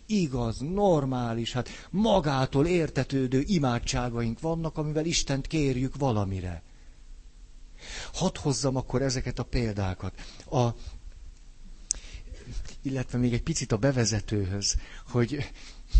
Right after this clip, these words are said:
amikor az, most, e, sajnálom, hogy közben már ilyen, ilyen egyházias, ö, kijelentéseket teszek, hogy nem tudom, megszállottság, meg nem tudom mi,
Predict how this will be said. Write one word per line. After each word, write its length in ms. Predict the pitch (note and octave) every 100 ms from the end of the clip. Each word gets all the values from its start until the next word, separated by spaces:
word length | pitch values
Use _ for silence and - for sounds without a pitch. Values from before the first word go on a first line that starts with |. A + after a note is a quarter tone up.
| - - - - - - - - -
amikor 400 | B2+ - C3+ -
az, 240 | E3+ - - - -
most, 400 | C#3 - - - - -
e, 140 | E3+ D3+ D#3 D3 D#3+
sajnálom, 720 | - D#3 E3+ D3 C3 C3 A#2+
hogy 180 | B2+
közben 300 | - B2+ B2+
már 180 | B2+ B2+
ilyen, 360 | B2+ B2 B2 -
ilyen 580 | C3 B2 B2 C3 - - - - - -
egyházias, 880 | C#3+ - B2+ B2 A2 A#2 A2+ - -
ö, 120 | A2+ G#2+ - - - - A2
kijelentéseket 920 | - D3 B2 A2+ A2 A#2 A2 A#2 A#2 -
teszek, 460 | B2+ A2 A#2+ A#2+
hogy 180 | - G#2+
nem 140 | A#2 A2+
tudom, 240 | - G2
megszállottság, 1120 | A#2 - - A#2+ A2+ A2+ - - A#2 A2 G#2+
meg 420 | G2+ G2 F2+ G#2+ A2+ -
nem 200 | B2 A2+
tudom 260 | A2 A#2 A2
mi, 200 | A#2